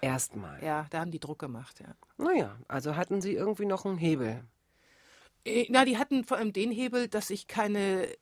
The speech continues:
Speaker 2: selbst keine Idee hatte, was ich machen will. Also ich hatte
Speaker 1: Mhm.
Speaker 2: da, äh, wusste, das will ich auf gar keinen Fall, aber ich wusste auch nichts anderes.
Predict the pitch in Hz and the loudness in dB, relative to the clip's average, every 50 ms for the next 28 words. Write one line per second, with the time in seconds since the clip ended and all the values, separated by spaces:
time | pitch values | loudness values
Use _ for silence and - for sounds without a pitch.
0 | - - 208 190 226 254 254 - - - 277 226 185 - 165 - - 165 151 135 | -10 -8 0 4 4 4 4 2 0 0 0 0 0 -2 -4 -6 -4 -4 -4 -4
1 | - 151 147 - 143 135 156 139 - - 143 - 143 127 - 135 147 143 - - | -4 -8 -8 -8 -10 -12 -10 -10 -10 -10 -12 -12 -14 -14 -14 -14 -16 -14 -14 -14
2 | 156 - - _ _ _ _ _ _ _ _ _ _ _ - - 147 143 143 165 | -16 -16 -20 _ _ _ _ _ _ _ _ _ _ _ -10 -6 -4 -2 0 -2
3 | 147 151 196 156 202 185 190 185 180 180 180 175 170 - - 175 160 170 165 156 | 0 -2 -2 0 0 4 6 6 8 8 8 6 4 2 0 -2 0 0 -2 -2
4 | 151 - - - - - - 226 220 - - 202 196 180 170 - 190 180 - 196 | -4 -6 -10 -18 -12 0 2 2 2 4 6 4 4 4 4 -6 -6 2 4 4
5 | 185 - - 185 175 190 196 190 - 170 - - 202 190 185 - - 170 160 165 | 4 4 -2 0 2 4 4 4 2 2 2 6 6 6 6 8 6 6 6 4
6 | - - 180 165 214 247 226 - - 165 - 185 196 - - - 180 - - - | 2 4 4 6 6 6 4 2 0 -6 -2 -2 -2 -2 0 -2 -2 -2 -2 -4
7 | - 170 165 - - - - - 165 175 185 190 202 208 208 214 226 254 262 - | -4 -6 -6 -6 -8 -12 -8 -6 -4 -2 0 2 2 0 2 2 0 0 -2 -4